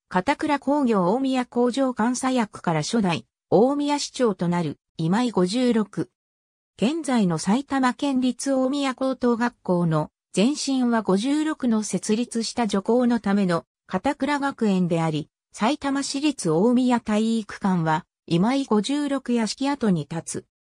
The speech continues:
大宮の地域振興と発展に努める。大宮の氷川参道にある三の鳥居は、父五助による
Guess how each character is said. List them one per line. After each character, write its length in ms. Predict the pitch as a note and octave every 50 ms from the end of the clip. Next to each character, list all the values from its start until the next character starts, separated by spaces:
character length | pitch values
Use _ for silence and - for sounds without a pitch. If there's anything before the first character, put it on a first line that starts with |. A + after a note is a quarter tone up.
| _ _ _ _ -
大 220 | E3+ G#3 C4+ D4+
宮 280 | D4+ D#4 D4+ D4 D4 C#4+
の 140 | C#4 C#4+ C#4
地 220 | - - C4+ D4
域 120 | D4 -
振 240 | - - - C#4+ C#4
興 240 | - - A#3 G#3+ F#3+
と 120 | - E3
発 220 | D#3+ - E3 D#3 _ -
展 240 | - G#3+ A#3 A3+ A3
に 120 | A3 G#3+
努 260 | - - - F#3 F#3
め 120 | F#3 F#3 F3
る。 160 | D3+ C#3+ - _ _ _ _ _ _ _ _ - F3+
大 140 | A#3 C#4+
宮 300 | D4+ D4+ D4+ D4 D4 D4
の 120 | D4+ D4+ D4
氷 140 | - - -
川 240 | - C#4 C#4 C#4+
参 240 | C#4+ - D4+ D4+ C#4+
道 200 | A3+ A3 G#3 F#3+
に 160 | F3+ F3 E3+
あ 100 | F3+ G#3+
る 100 | A#3 A#3+
三 300 | G#3 - F#3+ G#3+ A3+ A3
の 80 | A3 A3
鳥 300 | - F#3 F#3 G3+ A3 G#3+
居 20 | G#3
は、 220 | G3 F#3 F3+ - - -
父 240 | - - - A#3+ G#3
五 140 | F#3 G#3+
助 280 | G#3 - - - A#3+ A3+
に 140 | G3+ G3 F#3
よ 120 | E3+ E3
る 200 | D#3 D#3+ D#3 -